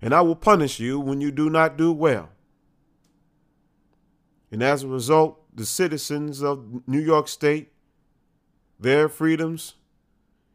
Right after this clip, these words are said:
and their responsibilities has been greatly reduced to the point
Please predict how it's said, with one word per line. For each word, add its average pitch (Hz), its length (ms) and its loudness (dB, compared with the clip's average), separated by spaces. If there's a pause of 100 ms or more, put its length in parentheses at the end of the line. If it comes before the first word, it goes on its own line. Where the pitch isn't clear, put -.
(240)
and 113 220 -4
their 147 380 2 (100)
responsibilities 151 1160 -2 (1120)
has 131 340 -2
been 139 420 -2 (680)
greatly 147 400 2
reduced 131 580 -6 (1800)
to 139 120 0
the 143 100 -2
point 156 360 2